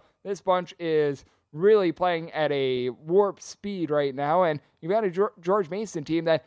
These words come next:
they themselves have been able to put up seventy-two plus points in five out of their last seven games. They're not fast, but they're not slow. They're right around two hundred tenth in the country in terms of possessions per game, and it's a George Mason team that,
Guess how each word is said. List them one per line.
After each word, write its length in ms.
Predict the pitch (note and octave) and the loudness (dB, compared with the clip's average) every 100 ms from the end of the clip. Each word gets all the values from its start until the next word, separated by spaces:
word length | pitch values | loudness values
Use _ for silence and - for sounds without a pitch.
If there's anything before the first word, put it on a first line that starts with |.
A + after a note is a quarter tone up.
| _ | _
they 120 | G#3 D4+ | -6 -6
themselves 500 | D4 A3 D4+ D#4+ A3+ | -6 -2 0 0 0
have 100 | G3 | 2
been 120 | F#3+ | 2
able 140 | F3+ | 2
to 40 | D#3+ | 0
put 180 | G3 | 0
up 100 | A#3 | 0
seventy-two 460 | G#3 F#3 G3+ A#3 A3 | -4 -6 -6 -10 -10
plus 240 | A3 B3+ | -6 -6
points 380 | - F3 E3+ G#3 | -2 -2 -2 -4
in 160 | F3+ F3+ | -6 -4
five 280 | F3 E3+ F#3 | 0 2 2
out 120 | G#3 | 0
of 60 | |
their 100 | G3+ | 0
last 260 | G3 F#3 F3 | 2 2 0
seven 200 | F#3 E3+ | -2 -4
games. 240 | E3 F3 - _ _ _ | -6 -8 -10 _ _ _
They're 140 | F#3+ G#3+ | -4 0
not 280 | A3+ A3 _ _ _ - | 0 0 _ _ _ -2
fast, 440 | F3+ B3+ C#4+ - | 0 0 -4 -6
but 160 | A3 G#3 | -8 -6
they're 140 | G#3 | -2
not 260 | G3+ F#3+ - | 0 -2 -4
slow. 540 | - G3 G3+ D#3 C#3 | -12 2 4 4 0
They're 180 | C#3+ G#3 | -4 -4
right 240 | B3 C4 | -2 -2
around 260 | A#3+ A3+ G#3 | 0 -2 -2
two 140 | A3 | -4
hundred 220 | G#3 F#3 | -2 -2
tenth 240 | F3+ F#3 F3+ | -2 -2 -2
in 80 | E3 | -6
the 80 | |
country 420 | D3 D#3+ D3 C3+ A2 _ _ | -2 -2 -2 -8 -8 _ _
in 80 | E3 | -6
terms 240 | D#3+ G3 D3+ | 0 -2 -2
of 80 | |
possessions 500 | D#3+ D#3 F3 D#3+ E3 | -4 0 0 0 -6
per 140 | - D3 | -6 -4
game, 260 | D#3+ F#3+ | -2 0
and 240 | F#3 D#3 A#2 _ _ _ _ _ _ | 0 0 -4 _ _ _ _ _ _
it's 120 | D3+ D3+ | -10 -6
a 60 | |
George 280 | D3 F3+ D#3+ | 0 0 0
Mason 300 | F3 E3 F3 | -4 -4 -4
team 180 | E3 F3 | -2 0
that, 220 | E3 D3 | 0 -2